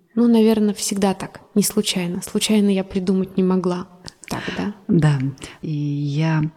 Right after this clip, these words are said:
Speaker 2: с одной стороны, вроде так, когда услышала заявленную тему, подумала, ну, круто, да, как-то хлестко, жестко вот эта безотцовщина.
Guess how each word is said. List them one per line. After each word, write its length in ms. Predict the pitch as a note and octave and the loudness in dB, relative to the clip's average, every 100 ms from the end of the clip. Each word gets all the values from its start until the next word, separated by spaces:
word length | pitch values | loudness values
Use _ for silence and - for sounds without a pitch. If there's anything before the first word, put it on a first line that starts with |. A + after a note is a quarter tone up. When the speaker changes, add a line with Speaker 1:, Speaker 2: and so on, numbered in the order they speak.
| _ - - | _ -20 -12
Speaker 2:
с 160 | - - | -6 0
одной 200 | E3+ F3 | 4 4
стороны, 420 | D#3+ D#3+ D3+ D3 | 2 0 2 2
вроде 300 | C#3 C3 C3+ | 0 -6 -8
так, 180 | C3 C3+ - | -8 -8 -10
когда 580 | - C3+ C#3+ C#3 C3 - - | -12 -6 -4 -4 -6 -8 -8
услышала 480 | C3+ C#3 - C#3+ | -8 -6 -8 -8
заявленную 580 | B2+ D3 D3 C#3 C#3+ D3+ | -4 -4 -4 -4 -2 -2
тему, 280 | D3 A3 G#3 | 0 2 2
подумала, 640 | - D3+ D3+ D3 C#3 C#3 C3 | 0 -2 0 0 0 -2 -2
ну, 220 | C#3+ C3+ - _ - - - - | -2 -4 -10 _ -12 -12 -10 -6
круто, 360 | D#3+ B2+ C3+ | -4 -4 -6
да, 560 | C3 E3 F3 D#3+ D#3 - | -2 -2 -2 -4 -8 -8
как-то 340 | - D#3+ - D#3+ | -8 -6 -2 -4
хлестко, 640 | - - G#3+ C4+ - D#3+ | -4 2 4 2 -2 -4
жестко 520 | D3+ G3+ D#4 - - | -2 0 0 -4 -4
вот 160 | D#3+ D#3+ | -4 -4
эта 160 | D3+ | -6
безотцовщина. 840 | D3 C#3 D3+ - C3 - - B2+ | -4 -4 -4 -4 -6 -4 -4 -6